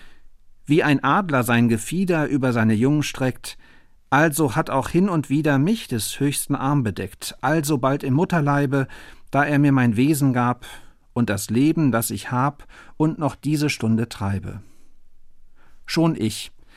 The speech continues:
ein Mensch, der von seinem Schöpfer singt, bin ein Hoffnungszeichen für diese Welt, wie ein einzelner Vogel,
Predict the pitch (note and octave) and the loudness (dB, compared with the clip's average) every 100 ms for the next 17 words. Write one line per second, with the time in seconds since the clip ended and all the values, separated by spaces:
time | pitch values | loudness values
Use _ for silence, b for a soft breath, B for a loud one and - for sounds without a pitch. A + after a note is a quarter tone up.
0 | b b b - - B2+ B2+ D3 A3 - | b b b -20 -6 2 4 4 2 2
1 | E3+ D3 D3 C3+ B2+ A2+ E3 - C#3 A#2 | 0 2 4 4 4 4 0 0 0 2
2 | C#3 D3 - F3+ A2 C3+ B2 D3 D3 B2+ | 2 0 0 0 2 0 0 0 0 0
3 | - - A#2 G#2 A2+ - G#2+ A2+ A#2 G#2+ | -2 -2 -2 0 -2 -2 -2 -2 -2 -2
4 | G2+ G#2+ - C3+ G#3 E3+ - D3 G#3 - | -4 -6 -8 -4 0 0 0 0 2 2
5 | E3 B2+ - F3 F3 F3 | 2 2 2 2 4 2